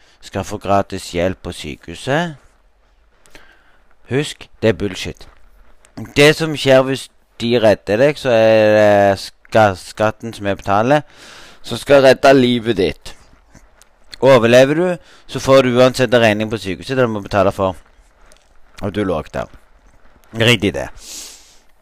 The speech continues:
Vi betaler skatt for helsehjelp, som jeg ikke ser. Vi betaler skatt nesten på alt. Halvparten av skatten vi betaler går jo til regjeringen, så de kan kose seg.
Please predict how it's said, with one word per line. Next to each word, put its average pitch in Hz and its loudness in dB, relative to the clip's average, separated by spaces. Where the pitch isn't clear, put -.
Vi 139 2
betaler 147 4
skatt - 0
for 131 2
helsehjelp, 127 2
som 113 -4
jeg 113 2
ikke 104 -8
ser. 143 4
Vi 120 -2
betaler 113 -2
skatt - -6
nesten 98 -8
på 87 -4
alt. 165 2
Halvparten 135 4
av 143 0
skatten 131 -4
vi 120 0
betaler 117 2
går 101 -2
jo 113 -14
til 104 -2
regjeringen, 110 0
så - -18
de 104 -4
kan 101 -8
kose 82 -10
seg. 156 0